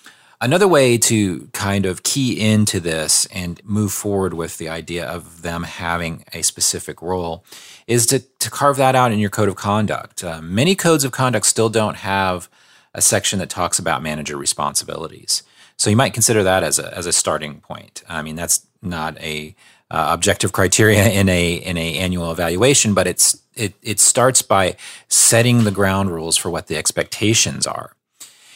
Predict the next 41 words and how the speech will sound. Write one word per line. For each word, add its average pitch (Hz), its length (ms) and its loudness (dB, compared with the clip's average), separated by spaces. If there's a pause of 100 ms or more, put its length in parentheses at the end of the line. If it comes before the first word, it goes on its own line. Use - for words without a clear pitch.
And 104 80 -4
if 95 100 0
you're 110 80 2
not 131 200 4
gonna 113 300 0 (180)
get 107 280 0
there 85 500 0
through 90 640 -2
the 80 460 -10 (100)
review 92 340 0
process, 78 640 0
such - 260 2
that 85 120 -2
it 78 100 -8
is 80 180 -4
at 82 120 -6
your 82 140 -12
organization, 80 760 -6 (320)
a 107 60 -6
good 185 240 4
way 113 180 2
to 76 80 -8
get 73 260 -6
there, 76 360 -8 (260)
or 92 100 2
at 95 60 0
least 110 240 2
start 131 380 2
to 90 80 -10
get 78 200 -6
there, 80 160 -4
is 82 120 0
to - 60 2
start 98 240 0
defining 104 560 0
those 76 500 -2 (220)
objectives, 80 720 -2
just - 320 -4
defining 110 480 0
those 85 220 -4
responsibilities 76 1080 -4